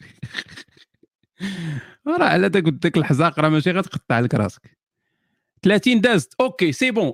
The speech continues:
اذا غادي نتلونساو دابا في مسابقه، فحظ سعيد، حظ سعيد، وي، حظ سعيد للجميع. و، و، ماشي للجميع، هذوك اثناش اللي غيربحوا، ولكن ماشي مشكل، نت-، نتلونساو. السؤال الاول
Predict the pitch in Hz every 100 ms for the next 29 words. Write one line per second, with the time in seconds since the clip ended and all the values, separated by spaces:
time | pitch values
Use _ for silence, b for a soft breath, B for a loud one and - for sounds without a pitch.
0 | - 196 240 214 226 254 - 247 226 247
1 | 233 254 247 196 226 220 233 220 214 247
2 | 254 - 202 - 233 - - 220 190 226
3 | 160 - - 143 - 165 143 160 165 123
4 | 131 147 151 - 180 151 175 139 160 127
5 | 147 165 214 190 147 b b b - 160
6 | 170 170 160 156 156 151 151 147 143 139
7 | - - - - 147 151 - 69 - -
8 | - - - - - - 156 185 226 202
9 | 170 156 143 127 147 165 - 165 165 160
10 | 147 156 139 120 233 226 202 190 185 170
11 | 180 151 131 - 110 113 _ - 135 -
12 | 131 - 151 143 - - _ _ _ _
13 | _ - B B B B - 262 311 294
14 | 311 311 226